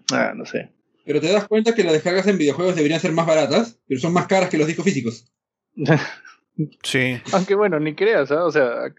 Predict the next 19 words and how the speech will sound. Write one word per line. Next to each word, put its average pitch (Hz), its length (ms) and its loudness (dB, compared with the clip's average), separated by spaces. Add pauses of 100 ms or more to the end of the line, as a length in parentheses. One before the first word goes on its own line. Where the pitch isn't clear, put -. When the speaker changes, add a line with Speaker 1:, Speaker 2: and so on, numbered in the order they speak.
(100)
Speaker 1:
en 139 160 -8
Estados 220 320 2
Unidos 233 300 0
creo 214 160 4
que 196 80 4
en, 135 260 4
en, 139 800 -8
sí 165 220 0
se 165 140 2
puede, 160 340 4
puedes, 151 380 0
puedes 147 240 0
representar 120 440 0
eso, 117 200 -2
pero 117 180 0
acá 135 180 0
en 165 120 0
Perú, 151 420 0 (160)
pucha, 135 380 0